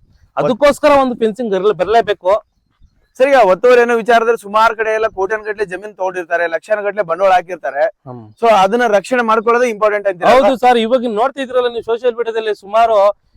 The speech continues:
Speaker 1: ಒಂದ್ ಅರ್ಧ ಅಡಿ, ಒಂದ್ ಅಡಿಗೋಸ್ಕರನೇ ಎಷ್ಟು ಪ್ರಾಬ್ಲಮ್ ಆಗ್ತಿದೆ ಅಂತ.
Speaker 2: ಜಗಳ ಆಗ್ತಿದೆ.
Speaker 1: ಹಾ, ಅದು ತಡೆಗಟ್ಟೋಗೋಸ್ಕರನೇ ಒಂದು ಫೆನ್ಸಿಂಗ್ ಮಾಡ್ಸಿ, ಒಂದ್ಸತಿ ಮಾಡ್ಸಿದ್ರೆ ಅದು ಲೈಫ್ ಲಾಂಗ್ ಇದ್ದೇ ಇರುತ್ತೆ. ಗಳಾಗ್ಲಿ, ಒಂದು ಲ್ಯಾಂಡ್ ಗಳಾಗ್ಲಿ, ಒಂದು ರೆಸಾರ್ಟ್ ಆಗ್ಲಿ, ಒಂದು,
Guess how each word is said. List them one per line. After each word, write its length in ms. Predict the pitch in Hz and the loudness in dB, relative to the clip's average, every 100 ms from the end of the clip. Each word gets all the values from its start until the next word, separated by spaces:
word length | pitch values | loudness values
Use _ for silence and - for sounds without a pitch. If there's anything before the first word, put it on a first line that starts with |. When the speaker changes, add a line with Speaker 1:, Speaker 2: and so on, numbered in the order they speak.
| _ 170 | _ -4
Speaker 1:
ಒಂದ್ 260 | 175 190 | -2 0
ಅರ್ಧ 180 | 185 196 240 | 0 2 2
ಅಡಿ, 160 | 233 | 2
ಒಂದ್ 260 | 226 202 226 | 0 0 -2
ಅಡಿಗೋಸ್ಕರನೇ 640 | 240 220 220 - 220 214 | -2 -4 -6 -2 -4 -2
ಎಷ್ಟು 240 | 196 - 214 202 190 180 170 151 _ - | -6 -4 -2 0 2 0 -2 -6 _ -2
ಪ್ರಾಬ್ಲಮ್ 360 | 190 233 233 | 2 2 2
ಆಗ್ತಿದೆ 340 | 214 185 202 196 | -2 -2 -4 -2
ಅಂತ. 180 | 190 185 185 | -2 -2 0
Speaker 2:
ಜಗಳ 120 | 160 | 2
ಆಗ್ತಿದೆ. 440 | 151 147 143 135 | 0 0 -6 -4
Speaker 1:
ಹಾ, 420 | 135 196 175 143 180 _ | 0 2 2 0 -4 _
ಅದು 140 | 196 208 | -2 0
ತಡೆಗಟ್ಟೋಗೋಸ್ಕರನೇ 880 | 208 247 254 233 247 - 262 254 | 2 2 2 2 2 2 0 0
ಒಂದು 260 | 262 233 220 | -2 -2 -4
ಫೆನ್ಸಿಂಗ್ 380 | 196 196 247 208 | -6 -6 -6 -4
ಮಾಡ್ಸಿ, 480 | 208 202 202 214 - | -4 -2 -2 -2 -6
ಒಂದ್ಸತಿ 360 | 185 220 240 254 | -10 -6 -4 -4
ಮಾಡ್ಸಿದ್ರೆ 400 | 220 190 208 254 | -4 -4 -2 -2
ಅದು 160 | 185 | 0
ಲೈಫ್ 180 | 196 214 | -2 -2
ಲಾಂಗ್ 180 | 214 180 | -4 -4
ಇದ್ದೇ 140 | 175 | -4
ಇರುತ್ತೆ. 280 | 170 156 160 | -4 -4 -6
ಗಳಾಗ್ಲಿ, 520 | - - 233 208 208 | -4 -2 0 0 -2
ಒಂದು 260 | 202 196 180 | -4 -4 -2
ಲ್ಯಾಂಡ್ 240 | 180 233 | -2 -2
ಗಳಾಗ್ಲಿ, 560 | 220 214 196 185 196 202 _ _ _ _ | -2 -2 -2 -2 -2 -2 _ _ _ _
ಒಂದು 240 | 185 202 196 | -4 0 2
ರೆಸಾರ್ಟ್ 400 | 175 240 240 226 | 2 2 2 2
ಆಗ್ಲಿ, 220 | 196 202 | 0 0
ಒಂದು, 560 | 196 190 190 196 202 | -2 0 2 2 0